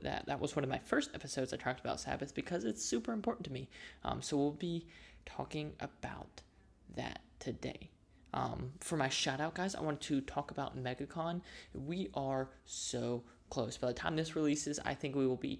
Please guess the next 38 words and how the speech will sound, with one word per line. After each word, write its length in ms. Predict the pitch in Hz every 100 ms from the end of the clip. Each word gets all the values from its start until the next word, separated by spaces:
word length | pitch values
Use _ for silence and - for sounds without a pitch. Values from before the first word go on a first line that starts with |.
| -
two 340 | - 151 180
weeks 320 | 190 185 -
away 300 | 160 151 147
from 200 | 180 147
MegaCon, 540 | 131 135 151 175 180 175
and 80 | 156
I 120 | 151
am 120 | 143
super 400 | - - 170 220
duper 300 | 165 156 160
excited 420 | 151 - 175 190
about 180 | - -
that. 140 | -
That's 160 | - -
gonna 100 | 147
be 80 | 139
super 280 | - 202 233
fun. 340 | 190 170 165 - - - -
Uh, 200 | - 78 -
I'm 180 | 135 160
gonna 120 | 170
be 100 | 170
there. 180 | 165 156
I'm 80 | 139
gonna 120 | 131
be 200 | 135 -
a, 360 | 127 127 131 - - -
uh, 200 | - 50 -
breakout 440 | 180 151 196 165
speaker 380 | - - 175 175
there, 260 | 165 165 -
and 140 | 147
it 100 | 151
is 80 | 143
gonna 200 | 147 143
be 80 | 139
super 520 | 139 - - 165 170
duper 460 | 165 139 135 131